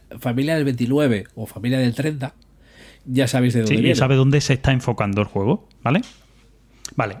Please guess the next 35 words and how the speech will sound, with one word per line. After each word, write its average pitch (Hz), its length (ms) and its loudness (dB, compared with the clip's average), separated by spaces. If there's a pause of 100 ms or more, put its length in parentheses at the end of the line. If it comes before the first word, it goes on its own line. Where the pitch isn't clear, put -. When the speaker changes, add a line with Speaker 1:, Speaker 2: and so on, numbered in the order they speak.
Speaker 2:
dicho 165 300 2
esto. 98 320 -2 (840)
Speaker 1:
Entonces, 120 920 -2 (1120)
sí. 156 160 0
Speaker 2:
Mil 185 180 6
ochocientos 151 480 2
veinte, 117 200 2 (180)
Speaker 1:
Dale, - 0 -
dale. 151 220 6
Speaker 2:
mil 180 80 6
ochocientos 131 380 2
veintinueve, 104 580 2 (180)
¿vale? 135 240 2
Que 127 80 -2
fue - 120 0
el 135 80 0
primer 131 260 4
juego, 151 500 2 (260)
es 120 100 -4
con 127 140 2
el 117 140 0
que - 100 -2
se - 140 -2
inicia 110 260 0
la 104 120 0
serie. 165 440 2 (480)
Eh, 104 460 -2
fue 110 160 0
publicado 113 680 2
en 101 140 2
el 101 240 4
año 113 400 4
setenta 104 880 0
y 98 80 -2
cuatro 165 580 0